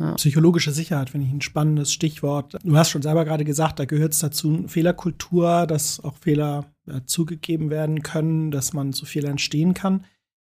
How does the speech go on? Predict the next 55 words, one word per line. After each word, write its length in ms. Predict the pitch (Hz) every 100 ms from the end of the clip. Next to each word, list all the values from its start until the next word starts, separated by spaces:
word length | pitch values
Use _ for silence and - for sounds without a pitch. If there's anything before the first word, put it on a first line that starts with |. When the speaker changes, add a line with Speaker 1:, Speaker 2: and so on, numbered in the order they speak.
| -
Speaker 2:
Und 180 | 147 -
kannst 340 | 151 151 -
du 80 | 175
zu 160 | - 151
deinen 340 | 143 175 226
stehen? 380 | - 226 269 233
Also 160 | 160
ist 220 | 185 165 190
das 100 | 185
etwas, 560 | 175 180 175 - - _
was 380 | 170 - - -
dir 180 | 160 160
ein-, 200 | 180 180
leicht 340 | 156 208 208
fällt 400 | 214 208 214 214
oder 400 | 160 165 165 170
ist 140 | 156
es 120 | 180 -
auch 180 | 160
etwas, 300 | 165 - 156
woran 200 | 160 156
du 60 | 156
arbeiten 280 | 151 151 147
musst? 160 | 143 165
Also 160 | 139
ich 100 | 165
sag's 240 | 208 196 -
ganz 140 | 165
ehrlich, 240 | 190 208
mir 160 | 185 208
fält's 200 | 214 -
manchmal 200 | 185 175
schwer, 440 | - 151 190 311 330
so 200 | - 208 214
in 140 | 196
meinem 240 | 190 214
Team, 300 | 196 214 226
wenn 120 | 196 185
ich 200 | 180 -
was 200 | 160 -
falsch 220 | 208 -
gemacht 300 | 208 208 -
hab, 180 | 202 208
dann 240 | 175 170
einfach 240 | - 156 175
zu 100 | 175
sagen, 300 | 165 160 156
offen 260 | 165 -
so, 160 | 87 82
ah, 320 | 160 151 151 _ _
geht 140 | - 170
auf 100 | 151
meine 240 | 160 175
Kappe. 280 | - 175
Das 100 | 165